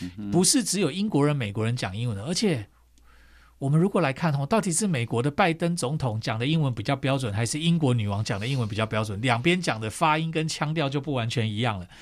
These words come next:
Speaker 1: 是。
Speaker 2: 在这种情况下，我们必须认知到一点：没有标准英文。那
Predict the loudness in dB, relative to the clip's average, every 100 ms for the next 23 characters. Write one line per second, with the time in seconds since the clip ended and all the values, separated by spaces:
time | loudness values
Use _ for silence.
0 | -12 -10 -10 -14 -12 4 4 4 2 0
1 | -2 2 2 2 0 -2 -4 -2 0 0
2 | 0 0 0 0 -2 -2 0 0 2 0
3 | 0 0 0 0 -4 -8 _ -20 -20 -20
4 | -20 -20 -20 -6 2 4 4